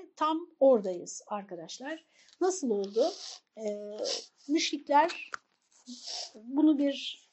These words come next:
Bedir'in intikamını aldıkları, aldıklarını düşünüyorlar. Zaten arkadaşlar onu da konuşmak lazım. Yani intikam duygusuyla yapılan,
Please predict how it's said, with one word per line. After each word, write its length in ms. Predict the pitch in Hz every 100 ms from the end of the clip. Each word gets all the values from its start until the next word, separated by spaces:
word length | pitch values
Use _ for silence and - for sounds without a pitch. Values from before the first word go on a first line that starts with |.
| _ 226
Bedir'in 560 | 226 285 247 254 254
intikamını 640 | 269 269 254 240 214 202 -
aldıkları, 540 | 233 254 311 294 294
aldıklarını 640 | 254 277 294 - 311 302 285
düşünüyorlar. 580 | 285 302 311 302 311
Zaten 580 | 302 302 311 302 294 277 _ - - - -
arkadaşlar 560 | 247 247 269 254 269
onu 300 | 254 269 302
da 120 | 277 226
konuşmak 540 | 214 196 - 196 202
lazım. 360 | 180 180 190 202
Yani 300 | 247 247 247
intikam 680 | 285 302 - - 392 370 262
duygusuyla 600 | 262 240 240 - 285 233
yapılan, 600 | 220 220 226 208 175